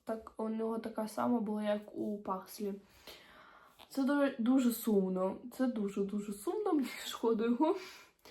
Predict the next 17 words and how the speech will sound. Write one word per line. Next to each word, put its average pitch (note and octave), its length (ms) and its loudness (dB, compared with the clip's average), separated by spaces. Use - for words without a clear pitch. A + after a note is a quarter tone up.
Ось, A#3 540 4
е, A3+ 480 2
що C#4+ 380 2
далі, G3+ 380 6
да? C4+ 220 6
І B3+ 260 4
що C4 520 6
ще B3+ 260 -2
оцей A#3+ 380 0
момент A#3+ 540 -2
мене A#3 380 6
дуже G#3+ 260 0
вбив A#3 480 2
на A#3 120 2
рахунок, A3 760 -2
е, G#3+ 180 4
Річа. A#3+ 320 -4